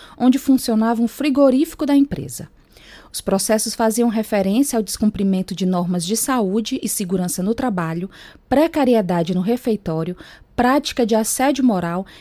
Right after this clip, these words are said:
e condições impostas aos trabalhadores para recebimento de benefícios. De acordo com o M P T, não havia extintores de incêndio em condições de uso e vários vazamentos de amônia foram detectados no local.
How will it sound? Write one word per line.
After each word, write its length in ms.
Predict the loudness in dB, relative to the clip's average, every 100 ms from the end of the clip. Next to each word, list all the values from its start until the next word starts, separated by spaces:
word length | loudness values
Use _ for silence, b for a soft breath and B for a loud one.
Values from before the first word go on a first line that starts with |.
| B
e 80 |
condições 560 | 2 4 4 2 2 4
impostas 760 | 2 2 2 2 2 -2 -4 -2
aos 180 | -2
trabalhadores 960 | -2 -4 -2 -2 -2 0 0 0 -2 -6 B B B
para 180 | 0 2
recebimento 720 | 2 2 0 2 2 2 0
de 100 | 0
benefícios. 960 | 4 4 2 -2 -12 -10 -10 -10 -12 -14 b b b b
De 140 | 2
acordo 340 | 2 2 0 0
com 200 | 0 0
o 40 |
M 160 | 0 0
P 180 | 0
T, 320 | -2 0 -2 2
não 260 | 4 6 6
havia 440 | 2 2 2 4
extintores 640 | 2 0 0 2 2 2
de 100 | 2
incêndio 480 | 0 0 0 2 2
em 40 | 2
condições 520 | 2 0 0 -2 0
de 140 | 0
uso 340 | 0 0 -4 -8 B B
e 100 | -4
vários 480 | 0 2 4 2 2
vazamentos 640 | 0 2 0 0 -2 -2
de 80 | 2
amônia 520 | 4 6 4 0 -2
foram 340 | -2 -2 0 2
detectados 840 | 0 -2 -4 -4 -4 -4 -2 0
no 120 | 2
local. 400 | 2 -2 -6 -14